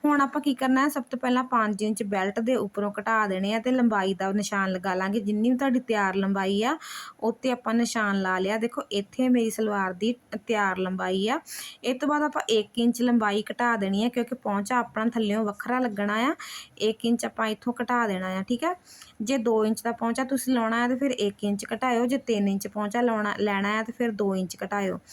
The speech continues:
ਇਹ ਤੋਂ ਬਾਅਦ ਇੱਥੇ ਇੱਕ ਲੰਬੀ ਲਾਈਨ ਖਿੱਚ ਲੈਣੀ ਆ ਇੱਕ ਇੰਚ ਘਟਾ ਕੇ, ਕਿਉਂਕਿ ਮੈਂ ਦੋ ਇੰਚ ਦਾ ਪਹੁੰਚਾ ਪਾਉਣਾ ਆ ਥੱਲੇ। ਹੁਣ ਇੱਥੋਂ ਜਿੰਨਾ ਵੀ ਤੁਹਾਡਾ ਪਹੁੰਚਾ ਤਿਆਰ ਹੁੰਦਾ ਆ, ਓਨਾ ਹੀ ਆਪਾਂ ਇੱਥੇ ਰੱਖ ਲਾਂਗੇ। ਮਤਲਬ ਛੇ ਇੰਚ ਮੇਰਾ ਪਹੁੰਚਾ ਤਿਆਰ ਹੁੰਦਾ ਆ, ਇਹਦੇ ਅੱਗੇ ਮੈਂ ਹੁਣ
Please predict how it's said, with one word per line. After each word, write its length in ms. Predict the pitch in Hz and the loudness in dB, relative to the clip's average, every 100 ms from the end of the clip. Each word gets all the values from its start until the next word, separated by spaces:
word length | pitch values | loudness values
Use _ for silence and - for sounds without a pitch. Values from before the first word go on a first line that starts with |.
| - - - | -18 -18 -4
ਇਹ 100 | 240 | -2
ਤੋਂ 120 | 262 | 0
ਬਾਅਦ 120 | 285 | 0
ਇੱਥੇ 200 | 277 277 | 0 0
ਇੱਕ 100 | 285 | 0
ਲੰਬੀ 340 | 277 233 208 202 | 2 2 2 2
ਲਾਈਨ 280 | 190 190 202 | 0 0 -2
ਖਿੱਚ 300 | 196 - 233 | -2 -2 -2
ਲੈਣੀ 300 | 226 226 233 | 0 2 2
ਆ 120 | 320 - | 0 0
ਇੱਕ 220 | 226 - | -2 0
ਇੰਚ 220 | 202 202 - | -2 -2 -6
ਘਟਾ 220 | 208 226 | -2 0
ਕੇ, 120 | 220 | 0
ਕਿਉਂਕਿ 220 | 220 233 277 | -2 0 2
ਮੈਂ 120 | 285 | 2
ਦੋ 240 | 220 202 | 2 2
ਇੰਚ 180 | 196 - | 2 -2
ਦਾ 100 | 190 | -6
ਪਹੁੰਚਾ 380 | 190 190 185 208 247 - | -4 -6 -4 -8 -10 -8
ਪਾਉਣਾ 360 | 208 180 170 180 | -4 -2 -2 -4
ਆ 60 | |
ਥੱਲੇ। 320 | 185 190 185 - - - - - - - | -6 -6 -4 -6 -10 -12 -10 -12 -14 -2
ਹੁਣ 200 | 294 294 | 4 4
ਇੱਥੋਂ 360 | 262 262 - 294 | 4 0 2 4
ਜਿੰਨਾ 300 | 240 240 233 | 6 6 4
ਵੀ 60 | 262 | 2
ਤੁਹਾਡਾ 180 | 285 | 2
ਪਹੁੰਚਾ 300 | 269 226 226 | 0 0 0
ਤਿਆਰ 360 | 247 226 196 196 | 0 2 2 4
ਹੁੰਦਾ 240 | 262 247 214 226 | 6 6 4 0
ਆ, 120 | 277 - | 0 -2
ਓਨਾ 240 | 226 220 220 | 0 2 2
ਹੀ 80 | |
ਆਪਾਂ 260 | 233 226 208 | 0 -2 -4
ਇੱਥੇ 200 | 208 233 | -2 -2
ਰੱਖ 200 | 240 240 | -2 0
ਲਾਂਗੇ। 200 | 196 214 | 0 2
ਮਤਲਬ 280 | 254 240 240 | 2 2 2
ਛੇ 260 | 240 226 202 | 2 0 2
ਇੰਚ 220 | 202 196 | 0 0
ਮੇਰਾ 180 | 208 208 | -2 -4
ਪਹੁੰਚਾ 320 | 202 202 233 | -4 -4 -4
ਤਿਆਰ 360 | 226 196 175 196 | -2 -2 0 2
ਹੁੰਦਾ 260 | 254 233 | 2 4
ਆ, 200 | 214 262 - - - - - | 2 0 -2 -10 -12 -12 -6
ਇਹਦੇ 260 | 247 247 311 | -2 2 2
ਅੱਗੇ 280 | 233 220 247 | 0 0 2
ਮੈਂ 180 | 240 233 | 4 4
ਹੁਣ 200 | 269 | 4